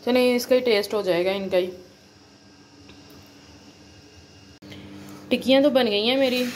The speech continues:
और थोड़ा सा मैंने material वैसे ही रख लिया है, बच्चे स्कूल से आने वाले हैं तो मैंने कहा था उनको ना पराठे बना दूँगी आलू वाले। और आज मैंने वाह वाह वड्डी वड्डी बनाई हैं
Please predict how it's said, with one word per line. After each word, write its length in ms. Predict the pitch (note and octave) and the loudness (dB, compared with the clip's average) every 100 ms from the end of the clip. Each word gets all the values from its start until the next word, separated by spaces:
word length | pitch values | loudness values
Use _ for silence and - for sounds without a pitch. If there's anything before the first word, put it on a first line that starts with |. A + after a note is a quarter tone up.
| - - - - | -12 -16 -16 -6
और 560 | G3+ G3+ G3+ G#3+ A3 A3 | -2 0 0 0 -2 -4
थोड़ा 240 | G#3+ G#3 A3 | -2 0 0
सा 160 | A3+ | 0
मैंने 220 | A3+ G#3+ G#3 | 0 -2 -2
material 440 | G#3 G#3 G#3 A3 | -4 -4 -4 0
वैसे 260 | G#3+ F#3 A3+ | 4 4 2
ही 60 | |
रख 140 | A3+ G3+ | -4 -6
लिया 220 | G3 G#3 | -2 0
है, 140 | A#3 - - - - - - | 0 -6 -20 -20 -20 -20 -6
बच्चे 320 | A3 G#3 G#3+ G#3+ | -4 0 2 0
स्कूल 240 | G#3+ A3 | -2 -4
से 120 | F#3+ | 0
आने 200 | A3 F#3+ | 0 0
वाले 180 | G3 A3 | 0 2
हैं 60 | A#3+ | 2
तो 80 | A#3 | 0
मैंने 200 | G#3 G3+ | 0 2
कहा 120 | G3+ | 2
था 100 | A3 | 2
उनको 200 | G#3 G3+ | -2 -4
ना 100 | G#3+ | -2
पराठे 320 | A3 G3 F#3 | 2 2 2
बना 180 | F#3+ G3+ | 0 0
दूँगी 340 | F#3+ F3+ F3 E3+ - - - - | 0 0 -2 -4 -10 -20 -20 -6
आलू 200 | G3 F#3 | -2 2
वाले। 200 | F#3 F3+ - - - - - - - - - - - - - | 2 2 -2 -6 -16 -20 -20 -20 -20 -18 -16 -16 -18 -16 4
और 180 | C#4 A#3+ | 6 6
आज 280 | A#3 A#3 A3+ | 4 2 -2
मैंने 240 | A#3 A#3 | -4 -4
वाह 160 | A#3 A3 | -4 -2
वाह 160 | A3 B3 | 0 0
वड्डी 280 | A3+ G#3 F#3 | -2 -4 0
वड्डी 240 | A#3 A3+ | 0 0
बनाई 280 | A3+ A3 F#3 | 0 0 0
हैं 200 | A3 A#3 | 0 0